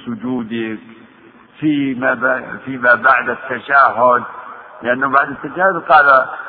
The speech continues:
عليه الصلاة والسلام في حديث ابن مسعود: "ثم ليتخير من الدعاء أعجبه إليه".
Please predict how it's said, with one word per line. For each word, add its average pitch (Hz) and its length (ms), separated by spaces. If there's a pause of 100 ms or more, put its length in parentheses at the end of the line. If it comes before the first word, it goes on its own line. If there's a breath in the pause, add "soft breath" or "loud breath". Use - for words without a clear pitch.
(120)
عليه 127 160
الصلاة 120 360
والسلام 123 380
في 110 140
حديث 123 200
ابن 120 100 (180)
مسعود: 160 260 (300 loud breath)
"ثم 214 320
ليتخير 190 840
من 170 220
الدعاء 151 640 (400)
أعجبه 127 800
إليه". 107 340